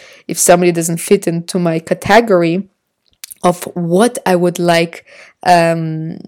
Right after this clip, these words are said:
this connection to be, then it's easier to judge others. It's so fucking easy to just, um,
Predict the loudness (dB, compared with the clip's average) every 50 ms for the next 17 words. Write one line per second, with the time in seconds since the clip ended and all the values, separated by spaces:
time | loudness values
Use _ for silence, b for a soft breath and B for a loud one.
0 | -18 -14 -8 -4 -4 -2 -2 -2 -6 _ _ _ -2 0 4 4 4 4 4 0
1 | -2 -2 -2 -4 -4 -6 -4 -4 -4 -4 -4 -6 -8 B B B B B 2 4
2 | 4 4 4 0 -2 -4 -2 0 0 2 2 4 4 4 2 0 -2 -4 -8 -6
3 | -4 -2 0 0 0 -2 -6 -10 -10 -10 -8 -8 -10 -8 -8 -10 -10 -10 -14 -16
4 | _ -8 -8 -6 -4 -2 -2 0 0 0 2 4 6 6 6 6 4 2 -2 _
5 | -4 -2 -2 -2 -2 -6 -10 -10 -6 -2 0 2 2 2 0 -2 -4 -4 -6 -8
6 | B B B B _ -6 -2 0 0 0 2 2 4 4 4 2 0 -4 -6 -6
7 | -6 -4 -2 0 0 0 0 -2 -4 -4 -6 -6 -8 -10